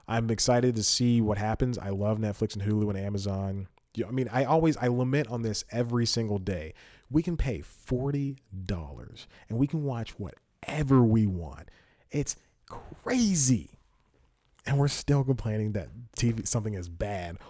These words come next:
or good. It's crazy. It's insane.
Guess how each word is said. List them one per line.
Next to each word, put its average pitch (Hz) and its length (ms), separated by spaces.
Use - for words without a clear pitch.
or 90 220
good. 92 540
It's 165 220
crazy. 113 720
It's - 140
insane. 107 560